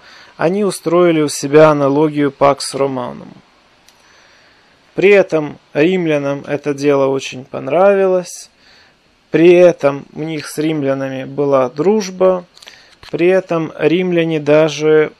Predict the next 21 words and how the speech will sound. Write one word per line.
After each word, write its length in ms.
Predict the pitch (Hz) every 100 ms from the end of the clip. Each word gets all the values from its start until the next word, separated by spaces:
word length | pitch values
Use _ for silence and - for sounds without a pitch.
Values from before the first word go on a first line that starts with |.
| -
были 360 | 139 156 151
не 140 | 151 147
против, 560 | - 165 165 - 147
что 340 | - - 139 139
они 440 | 139 151 160 156 - - _ _
полностью 540 | 156 156 156 147 - 143
подмяли 600 | 147 139 147 151 147 147
под 240 | 143 139
себя 420 | - 143 143 135 -
Ольвию, 720 | 165 185 180 180 180 180 180 _ _ - - - - _ -
и 120 | 196
при 280 | 190 196 170
этом 500 | 165 165 - 147 147 -
именно 440 | 180 175 160 156
благодаря 720 | 143 151 147 151 156 160 160 151
Pax 500 | - 156 151 - -
Romanum, 720 | 139 139 160 180 170 147 143 _ - - - - _ -
э, 140 | 139
в 380 | 139 135 165 156
государстве 880 | 139 143 151 147 147 143 - 139 -
аорсов 800 | 156 147 165 185 185 - 143